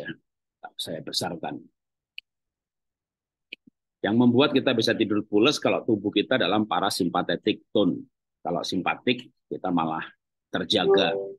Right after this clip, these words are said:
Ya. Maka gimana caranya kita ada dalam parasimpatetik?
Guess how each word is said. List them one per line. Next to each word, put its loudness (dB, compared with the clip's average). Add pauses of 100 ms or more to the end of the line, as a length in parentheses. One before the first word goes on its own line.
(260)
Ya. -20 (1300)
Maka 0
gimana 4
caranya 2
kita 0
ada 0
dalam 0
parasimpatetik? -2